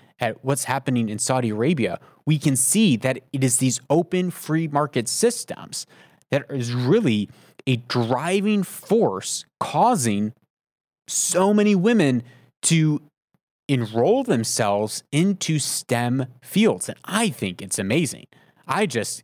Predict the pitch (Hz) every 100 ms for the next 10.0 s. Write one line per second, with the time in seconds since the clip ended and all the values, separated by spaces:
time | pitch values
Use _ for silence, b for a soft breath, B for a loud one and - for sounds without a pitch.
0 | - 151 117 - - 104 - 156 196 -
1 | - _ _ _ _ _ _ _ _ _
2 | - 123 127 - 165 180 160 143 127 135
3 | - - 131 113 - - b b b 127
4 | 113 - 117 123 131 123 127 123 120 110
5 | 113 - 120 123 117 113 127 123 107 101
6 | - 113 120 175 127 107 104 B B B
7 | 143 156 - - 139 165 - 120 104 -
8 | 127 113 104 - 165 208 - 107 98 -
9 | 185 151 123 113 110 107 - 113 107 107